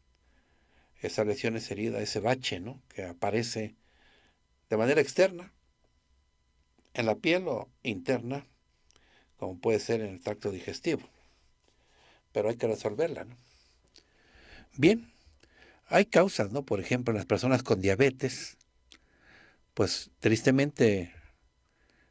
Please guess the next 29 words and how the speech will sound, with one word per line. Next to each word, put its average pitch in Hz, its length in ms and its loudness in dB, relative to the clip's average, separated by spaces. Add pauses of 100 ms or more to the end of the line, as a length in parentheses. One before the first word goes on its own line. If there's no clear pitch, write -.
(260)
las - 80 -10
personas 113 380 2
con 113 160 -2
diabetes 113 400 2
tienen 110 240 0
un 110 80 0
mayor 104 280 2
riesgo 113 240 2
de 98 120 0
desarrollar 98 560 0
úlceras, 123 640 0 (800)
sobre 104 280 4
todo 131 220 4
en 113 100 2
los 92 180 -4
pies, - 540 -2 (1400)
debido 110 280 4
a 110 60 -4
que - 120 2
a 160 60 4
la 123 120 0
neuropatía 101 760 0
periférica 110 640 0
y 110 40 4
a 95 40 0
la 92 80 -6
mala 107 200 -2
circulación 98 600 -4
sanguínea. 98 720 -2